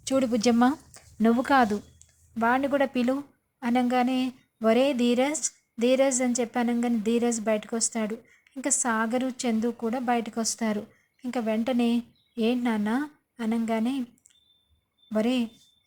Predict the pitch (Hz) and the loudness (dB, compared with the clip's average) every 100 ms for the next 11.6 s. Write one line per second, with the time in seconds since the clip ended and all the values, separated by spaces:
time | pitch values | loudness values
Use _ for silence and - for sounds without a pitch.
0 | - 220 214 240 262 214 - _ _ _ | -6 -4 -2 0 0 -2 -6 _ _ _
1 | _ _ - 240 220 202 226 247 262 277 | _ _ -4 0 0 0 0 0 0 -2
2 | 247 - 240 240 208 185 269 269 233 208 | -6 -2 0 0 0 2 2 2 -2 0
3 | 247 254 262 226 208 208 208 202 202 208 | 0 0 -2 -2 -2 -2 -4 -4 -8 -10
4 | _ _ _ - 240 262 247 220 202 196 | _ _ _ -8 -2 0 0 0 -2 -6
5 | - 220 196 262 247 226 240 247 233 233 | -8 -6 0 0 0 0 0 0 0 -2
6 | - 226 233 233 214 220 208 - _ - | -2 -4 -4 -6 -6 -6 -6 -10 _ -12
7 | 277 262 226 240 - 220 208 214 202 - | -8 -6 -6 -4 -4 -4 -4 -6 -8 -14
8 | _ _ _ 233 277 302 285 269 233 214 | _ _ _ -4 -2 0 0 0 0 -2
9 | 208 220 240 220 202 247 294 240 202 262 | -2 -2 0 -2 -2 -4 -2 -4 -2 -4
10 | 247 226 208 196 214 240 - _ _ - | -2 -2 -2 -2 -4 -4 -8 _ _ -10
11 | 220 214 269 277 254 277 | -4 -2 -2 -2 -2 -2